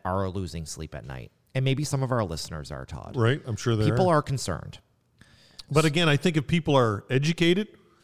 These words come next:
Speaker 2: and
Speaker 1: It,
Speaker 2: I don't say that in a negative
Speaker 1: it
Speaker 2: way at all.
Speaker 1: relieves a lot
Speaker 2: It
Speaker 1: of that
Speaker 2: relieves a lot of,
Speaker 1: stress.
Speaker 2: 'cause knowledge
Speaker 1: Yeah.
Speaker 2: is power, and a cliche time here in Mortgage one oh one, but it's true, isn't it?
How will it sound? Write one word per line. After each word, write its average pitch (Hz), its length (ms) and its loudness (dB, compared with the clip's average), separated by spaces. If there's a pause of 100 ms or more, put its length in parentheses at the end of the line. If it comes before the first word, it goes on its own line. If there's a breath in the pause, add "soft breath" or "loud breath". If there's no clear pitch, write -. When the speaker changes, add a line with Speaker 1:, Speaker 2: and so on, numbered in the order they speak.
(380 soft breath)
Speaker 2:
and 131 120 2
Speaker 1:
It, 131 60 4
Speaker 2:
I - 20 0
don't 135 200 0
say 139 160 0
that 131 180 2
in 127 100 0
a 123 80 0
negative 135 380 2
Speaker 1:
it 117 60 -2
Speaker 2:
way - 180 6
at - 60 4
all. 135 120 6
Speaker 1:
relieves 160 320 2
a 170 60 0
lot 127 320 4
Speaker 2:
It - 20 6
Speaker 1:
of 170 60 8
that 165 60 8
Speaker 2:
relieves 165 200 6
a 170 40 4
lot 185 220 6
of, 135 80 4
Speaker 1:
stress. 120 140 2
Speaker 2:
'cause 127 80 0
knowledge 160 320 4
Speaker 1:
Yeah. 180 80 0
Speaker 2:
is 165 80 -2
power, 147 420 4
and 110 80 2
a 110 120 2
cliche 170 540 0
time 104 420 0
here 104 320 0
in 107 120 -2
Mortgage 120 320 0
one 131 140 2
oh 127 40 4
one, 120 120 2
but 110 140 -4
it's 110 140 -10
true, 151 260 2
isn't 117 220 0
it? 87 100 -8